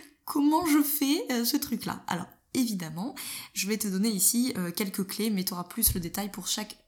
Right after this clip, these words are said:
chakra. Déjà, le premier truc que tu peux te demander,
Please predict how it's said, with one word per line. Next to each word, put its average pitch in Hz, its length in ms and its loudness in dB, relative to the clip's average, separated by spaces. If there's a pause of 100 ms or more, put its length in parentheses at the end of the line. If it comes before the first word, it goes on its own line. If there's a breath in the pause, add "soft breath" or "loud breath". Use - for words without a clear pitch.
(140)
chakra. - 240 -8 (720 soft breath)
Déjà, 214 320 4
le 208 120 2
premier 226 280 2
truc 220 180 0
que 196 60 -2
tu 185 140 -6
peux 208 120 -6
te 208 100 -2
demander, 185 440 -2